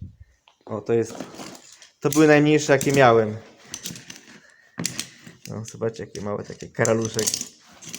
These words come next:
Myślałem, że to, wiecie, to jest taka zabaweczka, ale Próbowałem tak to powyginać, to wszystko jest mocne, nie da się, musiałbyś być jakimś, e,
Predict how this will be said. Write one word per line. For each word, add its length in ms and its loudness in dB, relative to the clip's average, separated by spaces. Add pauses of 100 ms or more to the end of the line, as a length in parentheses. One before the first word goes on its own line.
(520)
Myślałem, 300 2
że 80 -6
to, 120 -6
wiecie, 180 -4
to 60 -12
jest 100 -10
taka 400 -2
zabaweczka, 520 4
ale 320 4 (380)
Próbowałem 460 2
tak 180 -6
to 80 -18
powyginać, 560 -8
to 120 -12
wszystko 300 -12
jest 120 -10
mocne, 360 -4
nie 160 -4
da 120 -4
się, 160 -10
musiałbyś 440 -10
być 160 -14
jakimś, 440 -14
e, 140 -14